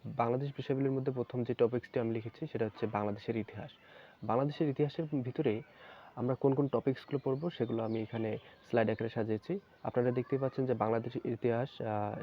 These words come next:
উনিশশো সাতচল্লিশ থেকে উনিশশো একাত্তর, অর্থাৎ দেশভাগ থেকে শুরু করে উনিশশো একাত্তর মুক্তিযুদ্ধ পর্যন্ত এই জিনিসগুলো পড়তে হবে। তো এখানে যা যা পড়া দরকার সেগুলো আমি এখানে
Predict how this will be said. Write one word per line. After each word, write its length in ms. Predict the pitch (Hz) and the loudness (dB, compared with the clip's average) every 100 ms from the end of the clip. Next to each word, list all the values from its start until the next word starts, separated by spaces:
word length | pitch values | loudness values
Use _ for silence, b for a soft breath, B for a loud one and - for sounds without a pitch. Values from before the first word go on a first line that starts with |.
| - | -4
উনিশশো 280 | 123 120 127 | -2 0 0
সাতচল্লিশ 360 | 131 - 139 | 0 0 -2
থেকে 200 | - 135 | 0 -2
উনিশশো 220 | 127 - | -2 -2
একাত্তর, 340 | 117 104 - 143 | -4 -4 -4 -6
অর্থাৎ 240 | 113 107 | -4 -4
দেশভাগ 420 | 107 110 - 110 104 | -2 -2 -4 -10 -8
থেকে 300 | - 110 107 101 | -4 0 0 0
শুরু 160 | 110 | -4
করে 180 | 107 107 | 0 0
উনিশশো 280 | 107 101 113 | 0 -2 -2
একাত্তর 300 | 107 104 107 | -2 -2 0
মুক্তিযুদ্ধ 440 | 110 113 123 113 | -2 -2 -2 -2
পর্যন্ত 460 | 113 107 107 104 156 - B B B B - | 0 0 0 0 -4 -6 B B B B -2
এই 120 | 117 | 0
জিনিসগুলো 320 | 117 - 120 - | 0 0 0 2
পড়তে 240 | 110 110 | 0 2
হবে। 220 | 107 123 165 B B B B B - | 0 0 -4 B B B B B 0
তো 60 | 123 | 4
এখানে 340 | 123 143 147 - 123 | 6 6 6 4 0
যা 160 | 127 123 | 6 6
যা 80 | 139 | 4
পড়া 220 | 135 127 | 0 2
দরকার 320 | 123 123 120 135 | 4 2 0 -4
সেগুলো 360 | - 117 117 | -2 0 2
আমি 280 | 117 117 107 | 2 0 0
এখানে 500 | - 113 117 110 107 | -2 -4 -2 0 0